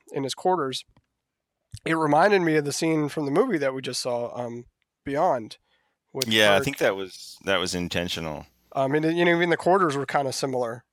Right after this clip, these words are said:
Speaker 1: and it just kinda felt the same.
Speaker 2: Well, well, actually, now that I think about it, it also, maybe it was a reference to, um, the Kirk Bones conversation in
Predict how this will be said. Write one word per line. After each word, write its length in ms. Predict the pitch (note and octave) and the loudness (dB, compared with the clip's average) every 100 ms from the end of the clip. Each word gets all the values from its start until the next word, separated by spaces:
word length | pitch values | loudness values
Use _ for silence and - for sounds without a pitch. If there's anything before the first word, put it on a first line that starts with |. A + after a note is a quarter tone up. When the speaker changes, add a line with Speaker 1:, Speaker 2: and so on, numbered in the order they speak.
| _ _ _ _ | _ _ _ _
Speaker 1:
and 320 | C3 B2 B2 - _ _ _ _ - | -10 -10 -14 -20 _ _ _ _ -16
it 80 | |
just 140 | C3+ - | -12 -4
kinda 180 | F3 C#3+ | -4 -2
felt 320 | - D#3 - | 0 -2 -2
the 80 | C3 | -6
same. 340 | - C#3 A#2+ _ _ _ _ | -4 -4 -6 _ _ _ _
Speaker 2:
Well, 280 | G#2+ G2+ F2+ - - | 2 4 2 -4 -14
well, 220 | - F#2+ F2 - - - - | -10 -10 -10 -14 -20 -16 -10
actually, 240 | - F#2+ | -8 -2
now 120 | F#2+ | 0
that 40 | F2 | 0
I 20 | |
think 140 | G2+ | -4
about 180 | F#2 D#2+ | -6 -6
it, 80 | - | -6
it 180 | - - _ G2 | -10 -12 _ -6
also, 400 | G#2+ - F#2 - _ _ - | -4 -4 -4 -8 _ _ -14
maybe 180 | F#2+ F#2+ | -10 -8
it 100 | - | -8
was 140 | E2 | -8
a 60 | E2 | -6
reference 420 | E2 - D#2 - | -8 -8 -8 -8
to, 240 | E2 D#2+ | -8 -10
um, 200 | D#2 D#2 - - - - - - _ _ _ | -12 -14 -18 -20 -20 -16 -16 -16 _ _ _
the 120 | D#2+ D#2 | -10 -10
Kirk 520 | - - E2 - - _ _ _ _ _ _ _ _ _ _ _ _ _ _ _ _ _ A1+ B2 _ _ _ _ _ _ _ - | -8 -6 -6 -8 -20 _ _ _ _ _ _ _ _ _ _ _ _ _ _ _ _ _ -20 -20 _ _ _ _ _ _ _ -10
Bones 420 | E2+ E2 E2 E2 | -6 -6 -6 -8
conversation 880 | - D#2+ D#2 - E2 - E2 D#2+ - - | -8 -10 -8 -8 -6 -8 -8 -10 -12 -14
in 440 | D2+ D#2+ D#2+ D#2+ | -12 -10 -12 -14